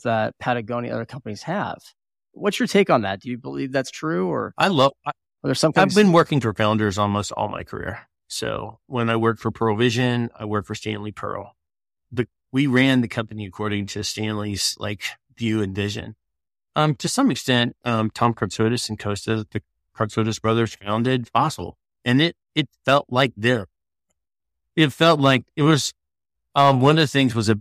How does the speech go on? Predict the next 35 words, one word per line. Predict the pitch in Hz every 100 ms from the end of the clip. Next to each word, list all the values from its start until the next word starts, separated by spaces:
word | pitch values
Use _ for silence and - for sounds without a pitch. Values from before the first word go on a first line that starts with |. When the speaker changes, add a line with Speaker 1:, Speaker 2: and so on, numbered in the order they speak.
| -
Speaker 2:
was | 127 113 107 -
irreverence. | 120 107 110 98 - - -
I |
don't | 123 127
know |
if | 117 117
you |
remember | 113 110 107 104 101 113
the | 104
brand | 101 104 101 101 101 _ _
back | 98 -
then, | 104 98
but | 98 104 -
it | 120
was | 110 - - _ _ _ _
kind | - 135
of | 117
like | 110 117 - -
poking | 117 120 113
fun | 107 110
at | 110
Swatch | - 120 120 120 - - 117
a |
little | 110 120 107
bit. | 117 123
We | - 120 123
even | 131 113 120
put | 127 123
the | 107
watch | 110 113 -
in |
a | 101
tin | 90 113 113
can, | - 104 104 120 123
like, | 123